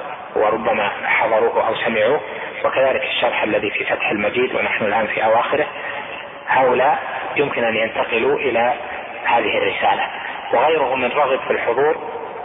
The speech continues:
فلا بأس، لكن إن أحس أن الشبهة تبقى والرد غير مستوعب فيؤمر بأن لا يحضر ولو كان درس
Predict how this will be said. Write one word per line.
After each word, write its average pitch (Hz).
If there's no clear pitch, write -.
فلا 120
بأس، 135
لكن 135
إن 147
أحس -
أن 139
الشبهة 123
تبقى -
والرد 120
غير 127
مستوعب 131
فيؤمر -
بأن 135
لا 131
يحضر 117
ولو 139
كان 113
درس -